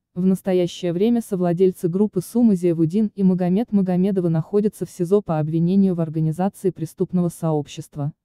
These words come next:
особо крупных растратах и мошенничестве.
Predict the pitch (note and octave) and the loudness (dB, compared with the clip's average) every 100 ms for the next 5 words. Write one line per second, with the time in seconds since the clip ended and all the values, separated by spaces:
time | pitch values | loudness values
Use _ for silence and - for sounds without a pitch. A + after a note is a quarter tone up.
0 | _ - F#3+ C4 B3 - G3+ - E3 F3 | _ -6 -4 -2 -4 -2 -2 0 -4 -4
1 | D3+ - F#3+ B3+ C4+ _ G#3+ F#3+ E3+ - | -6 -2 -2 -2 -4 _ 0 2 0 -2
2 | D3+ C#3+ - D3+ - C3+ | -2 -2 -4 -16 -12 -12